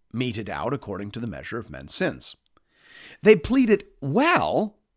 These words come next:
by making statements about God and man, which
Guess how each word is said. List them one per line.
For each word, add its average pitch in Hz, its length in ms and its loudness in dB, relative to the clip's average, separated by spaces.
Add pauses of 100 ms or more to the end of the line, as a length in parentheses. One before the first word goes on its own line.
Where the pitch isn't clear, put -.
by 220 220 4
making 226 440 -2
statements 190 480 -2
about 107 240 -2
God 151 500 0
and 120 220 -2
man, 135 280 0
which 180 200 4